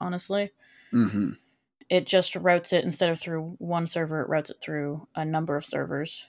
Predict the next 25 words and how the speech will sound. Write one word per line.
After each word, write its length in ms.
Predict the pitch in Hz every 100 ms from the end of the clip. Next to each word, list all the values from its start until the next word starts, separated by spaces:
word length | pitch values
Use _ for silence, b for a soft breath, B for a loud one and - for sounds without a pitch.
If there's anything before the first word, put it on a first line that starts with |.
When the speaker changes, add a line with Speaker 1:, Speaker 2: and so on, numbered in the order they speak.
| _
Speaker 1:
who 120 | 170
don't 320 | 165 156 -
know 380 | 165 151 147 160 _ _ _ _ _ -
who's 260 | - 165 -
talk-, 300 | - 147 -
like, 260 | 196 185 175
who 460 | 196 170 165 170 - _
is 140 | 175 -
talking 320 | - - 180
to 100 | 180
them, 140 | 185
<laughs> 80 | 175
basically. 580 | 202 - 196 202 202 - _ _ _ _ - _ - -
Speaker 2:
And 280 | 131 131
so, 220 | - 139 131
like, 200 | 127 120
V 180 | 139
P 240 | 151 - 120
Ns 440 | 120 120 117 104
and 320 | - 113 107
Tor, 680 | - - 98 90 58 - - _ _ _ _ _ _ _ _ _
are 160 | 113 110
they 760 | 120 113 107 107 107 104 101 - _ _ _ -
free, 480 | - 190 196 190 180
paid, 760 | - 147 147 147 147 143 135